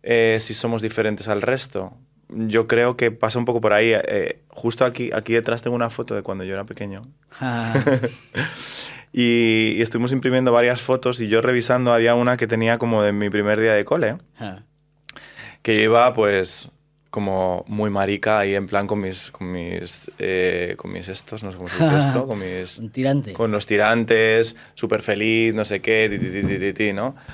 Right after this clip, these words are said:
Speaker 1: Como un poco esta cosa que dices tú de salir a, salgo por primera vez al mundo, ¿no?
Speaker 2: Mm.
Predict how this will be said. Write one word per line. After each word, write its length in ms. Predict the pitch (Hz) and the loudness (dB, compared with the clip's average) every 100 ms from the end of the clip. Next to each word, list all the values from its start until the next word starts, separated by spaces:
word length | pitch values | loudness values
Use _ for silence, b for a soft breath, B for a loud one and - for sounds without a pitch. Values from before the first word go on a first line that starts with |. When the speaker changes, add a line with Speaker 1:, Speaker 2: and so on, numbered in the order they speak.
| - | -10
Speaker 1:
Como 180 | 110 117 | -4 -2
un 60 | |
poco 160 | 131 135 | 0 2
esta 160 | 135 | 2
cosa 200 | 123 127 | 2 2
que 80 | 123 | 2
dices 280 | 123 123 117 | 2 0 0
tú 160 | - 135 | 0 2
de 480 | 123 113 107 101 92 B B B B | 6 6 6 2 -2 B B B B
salir 400 | - 120 113 127 | -2 2 4 4
a, 180 | 131 - | 4 2
salgo 340 | - 131 135 | 2 4 4
por 160 | 135 135 | 2 2
primera 280 | 135 135 135 | 2 4 6
vez 160 | 135 | 6
al 180 | 135 110 | 4 2
mundo, 500 | 110 131 139 139 131 | 2 0 2 4 4
¿no? 240 | 139 135 190 | 6 4 2
Speaker 2:
Mm. 260 | 240 107 | 0 -4